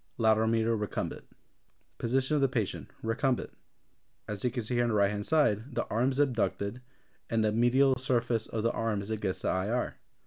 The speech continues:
The hand is medially rotated until the humeral epicondyles are perpendicular with the I R. Remember to check the epicondyles to prevent any type of rotation. Central ray is perpendicular to the mid body of the humerus,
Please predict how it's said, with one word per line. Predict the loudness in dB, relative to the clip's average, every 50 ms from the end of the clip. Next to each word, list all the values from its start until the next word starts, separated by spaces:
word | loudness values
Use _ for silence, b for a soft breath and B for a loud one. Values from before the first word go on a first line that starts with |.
| -20 -20 -20 -20 -20 -12 -8
The | -6 -2
hand | 0 2 2 2
is | 2 2
medially | 4 4 6 6 6 6 6 6
rotated | 4 4 4 2 0 0 0 2 2 0 -2 -2
until | -4 -8 -6 -4 -2 -2
the | -2 -2
humeral | -2 -2 -2 0 2 2 2 2 0 -2
epicondyles | -4 -6 -8 -6 -4 -2 0 2 2 2 0 0
are | -4 -6
perpendicular | -6 -2 -2 -2 -2 0 0 0 0 -2 -2 -4 -4 -2 -2 -4 -6 -8 -4 -2
with | -2 2
the | 2 4
I | 4 4 2 2
R. | 2 0 -2 -4 -6 -12 -18 -20 -20 -20 -20 -20 -20 -20 -20 -20 -20 -20 -20 -20 -20 -20 -20 -20 -20 -20 -20 -20 -12 -6
Remember | -4 -2 0 0 2 2 0 0
to | 0 -4 -4
check | -2 -2 -2 -2 0
the | 0 0 0 0
epicondyles | -2 -4 -4 -2 -2 0 2 2 2 2 0
to | -4
prevent | -2 -2 -2 0 0 -2 -2
any | -4 -4
type | -4 -4 -4 -2 0
of | 0
rotation. | 0 0 0 0 0 0 0 -2 -8 -12 -14 -18 -20 -20 -20 -20 -20 -20 -20 -20 -20 -20 -20 -20 -20 -20 -20 -14
Central | -8 -4 -4 -2 0 2 2 2
ray | 2
is | 2
perpendicular | 0 -2 -2 -2 0 0 0 0 0 0 -2 -2 -2
to | -4 -4 -2
the | 0
mid | 2 2 2 2
body | 4 6 6 6 6 2
of | 0 0
the | -2
humerus, | -2 -2 -2 0 0 -2 -2 -4 -4 -6 -10 -16